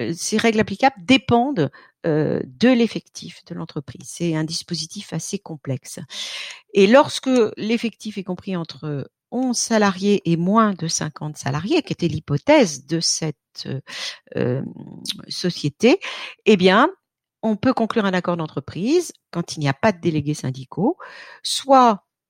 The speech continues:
enfin, l'employeur peut conclure un accord d'entreprise, soit, euh, avec un ou plusieurs salariés mandatés expressément par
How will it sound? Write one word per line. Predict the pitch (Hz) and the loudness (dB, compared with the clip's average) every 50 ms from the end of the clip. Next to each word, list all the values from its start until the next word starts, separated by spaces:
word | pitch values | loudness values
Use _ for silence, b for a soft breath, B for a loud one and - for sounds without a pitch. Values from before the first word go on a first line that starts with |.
| _ _ _ _ - | _ _ _ _ -10
enfin, | - 139 - 131 | -6 -2 -2 0
l'employeur | 151 196 - 233 220 214 190 - | 0 2 2 4 4 4 2 2
peut | - - 254 | 0 0 2
conclure | - 226 - - 214 | 2 2 2 2 0
un | 185 180 | 2 2
accord | 175 - - 156 | 0 -2 -2 -4
d'entreprise, | 151 139 - - - - 254 330 - | -6 -8 -12 -12 -8 -4 -4 -2 -2
soit, | - - - 254 233 214 - - _ _ _ - - - 165 | -2 0 2 2 4 4 2 0 _ _ _ -14 -8 -4 -2
euh, | 147 113 - - | -2 -2 -2 -2
avec | - 175 165 160 160 - - - - - | -2 -2 0 0 -2 -2 -6 -10 -2 0
un | 247 254 | 2 4
ou | 247 214 | 4 2
plusieurs | - 226 233 214 240 226 208 | 2 0 0 2 2 2 2
salariés | - - 214 208 190 175 - 180 185 208 196 175 b b b b b b b b b _ _ _ _ _ _ _ - | 2 2 2 4 2 0 -2 -2 0 2 2 2 b b b b b b b b b _ _ _ _ _ _ _ -2
mandatés | 170 180 202 226 269 285 302 285 277 262 254 254 _ - 262 262 262 254 | 2 4 6 6 6 6 6 6 6 4 4 4 _ -2 0 2 2 2
expressément | 240 202 - - - - - 226 214 - 226 220 190 208 208 220 220 214 | 2 0 -2 -6 -4 -2 -2 -2 -2 0 -2 -2 0 0 0 0 0 -2
par | _ - 196 196 196 196 196 | _ 0 2 2 2 0 -2